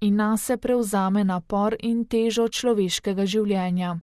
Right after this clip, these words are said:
Božji sin je zares postal človek, rojen je bil iz Device Marije,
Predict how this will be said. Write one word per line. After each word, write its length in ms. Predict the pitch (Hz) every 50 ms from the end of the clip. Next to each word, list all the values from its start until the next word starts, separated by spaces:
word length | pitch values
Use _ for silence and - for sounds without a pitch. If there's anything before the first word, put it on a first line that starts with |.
| _ _ _ _ _ _ _ -
Božji 480 | 185 175 190 190 190 196 190 220 226
sin 340 | 208 - - 254 254 262 254
je 180 | 240 220 208 196
zares 480 | 185 208 220 220 247 240 233 - -
postal 480 | - - 185 180 - - - 185 185 180
človek, 680 | - - - 208 202 202 202 185 196 190 185 - - - - -
rojen 440 | - 202 202 202 208 214 220 214 208
je 100 | 202 196
bil 260 | 185 202 226 233 233 -
iz 200 | - 247 220 220
Device 480 | 214 247 233 208 208 185 - - 220 208
Marije, 580 | 214 220 214 214 220 214 190 185 185 185 175